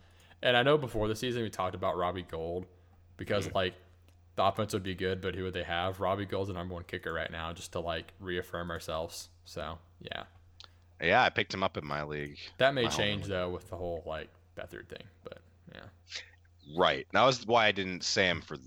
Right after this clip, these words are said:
Speaker 2: this week.
Speaker 1: Mm-hmm. Yeah. Um, last week, who, our defenses, we had Cleveland, Dallas, Houston, Chicago, New England. How'd that go?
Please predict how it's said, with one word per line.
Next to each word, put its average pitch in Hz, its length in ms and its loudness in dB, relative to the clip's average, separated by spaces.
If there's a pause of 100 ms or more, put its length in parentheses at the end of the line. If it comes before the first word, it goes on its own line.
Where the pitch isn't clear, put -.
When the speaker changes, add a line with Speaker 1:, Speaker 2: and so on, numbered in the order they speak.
(140)
Speaker 2:
this - 320 -4
week. - 280 -18
Speaker 1:
Mm-hmm. 107 260 -4 (360)
Yeah. - 180 -12 (440)
Um, 95 420 -2 (760)
last 131 260 2
week, 170 160 -2
who, 151 160 -2
our 127 120 4
defenses, 131 460 -4
we 127 80 0
had 113 140 2
Cleveland, 147 520 -2
Dallas, 117 480 0 (160)
Houston, 117 380 -4
Chicago, 101 540 -2
New 92 160 -8
England. 82 500 -10 (400)
How'd 90 240 -6
that 87 240 -4
go? 76 320 -6